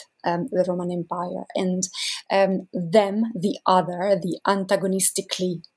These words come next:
crafted other, is, um, either, um, uh, other countries, um, uh, that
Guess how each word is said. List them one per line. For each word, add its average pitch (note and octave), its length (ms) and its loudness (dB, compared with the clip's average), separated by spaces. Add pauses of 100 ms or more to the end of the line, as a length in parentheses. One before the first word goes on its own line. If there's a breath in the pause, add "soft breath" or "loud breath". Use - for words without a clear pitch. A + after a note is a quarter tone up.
(120)
crafted - 440 2 (100)
other, F#3 460 0 (300 loud breath)
is, G#3 460 2 (300 soft breath)
um, F3 640 0 (1000)
either, F3+ 580 -2 (160)
um, E3+ 460 0 (380 loud breath)
uh, F3 520 -4 (440)
other F#3+ 180 2
countries, B3+ 800 0 (200)
um, E3+ 600 0 (220)
uh, E3+ 240 -6
that - 320 2